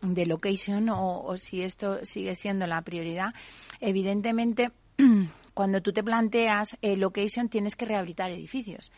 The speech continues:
Y rehabilitar edificios, yo creo que aquí en esta mesa sabemos todo lo que está conllevando.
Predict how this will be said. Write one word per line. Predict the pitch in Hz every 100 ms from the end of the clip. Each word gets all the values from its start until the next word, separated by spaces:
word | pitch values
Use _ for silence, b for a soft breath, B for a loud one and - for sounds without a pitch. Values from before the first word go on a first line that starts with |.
| B B B
Y | 190
rehabilitar | 175 175 175 170 190
edificios, | 202 208 233 214 240
yo | 208
creo | 180 185
que |
aquí | 185 175
en | 180
esta | 170 180
mesa | 180 180
sabemos | 175 180 180 180
todo | 190 185 208 -
lo | 220 202 185
que | 180
está | - 180
conllevando. | 180 202 208 180 175 254 196 156